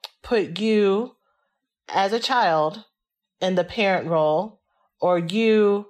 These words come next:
yes, you as a child in the parent or mother role for,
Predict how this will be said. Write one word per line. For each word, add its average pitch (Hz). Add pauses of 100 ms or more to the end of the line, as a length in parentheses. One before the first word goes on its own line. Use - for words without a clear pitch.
yes, 175
you 202
as 214
a 196
child 190
in 175
the 165
parent 190
or 160
mother 185
role 156
for, 156